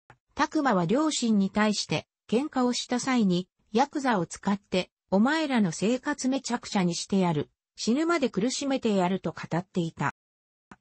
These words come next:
宅間には、実兄が一人いたが、破綻した実弟の存在に心を病み、企業の失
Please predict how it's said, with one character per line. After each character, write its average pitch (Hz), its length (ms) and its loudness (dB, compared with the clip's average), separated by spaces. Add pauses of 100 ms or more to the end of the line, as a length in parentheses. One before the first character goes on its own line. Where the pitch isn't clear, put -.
(120)
宅 311 260 -2
間 294 140 0
に 220 100 2
は、 165 220 0 (160)
実 170 240 -2 (100)
兄 302 220 0
が 285 100 -4
一 285 240 -2
人 233 160 4
い 190 60 0
た 165 120 -2
が、 151 220 -2 (220)
破 190 140 -4
綻 285 260 0
し - 100 -8
た 254 140 -4
実 247 160 -6 (220)
弟 233 40 2
の 226 120 0
存 254 240 -2
在 262 260 0
に 233 120 2
心 240 420 0
を 196 100 2
病 190 240 2
み、 160 120 -4 (180)
企 320 200 -2
業 277 200 4
の 170 120 2
失 - 240 -4